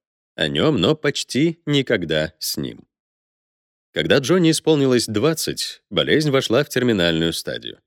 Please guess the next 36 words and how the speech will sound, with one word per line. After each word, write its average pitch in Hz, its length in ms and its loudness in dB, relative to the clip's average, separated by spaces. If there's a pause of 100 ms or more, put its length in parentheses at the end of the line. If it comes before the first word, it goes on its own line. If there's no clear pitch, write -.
(600)
Как-то 80 200 -6
раз 95 140 2
в 87 60 -6
гостях 90 380 0
у 95 60 -2
сестры 101 380 0
он 104 80 0
сказал: 104 440 0 (420)
«Я 139 240 0
не 90 100 2
поправлюсь». 82 680 -4 (640)
Морин 107 400 2
не 110 100 4
знала, 92 340 0
что 85 180 -4
ответить. 73 600 -6
Она 92 180 -2
не 95 120 0
была 107 200 2
готова 80 320 0
потерять 82 360 -2
брата, 85 380 -2 (320)
хотя 139 300 -2
он, 135 100 2
по-видимому, 113 540 2
уже 107 260 2
смирился 104 480 0
с 87 80 -4
неизбежным. 71 560 -6 (800)
В - 100 -20
то 104 140 2
время 156 380 4
до 117 120 2
повсеместного 120 580 0
распространения 98 800 0
хосписов 127 580 -2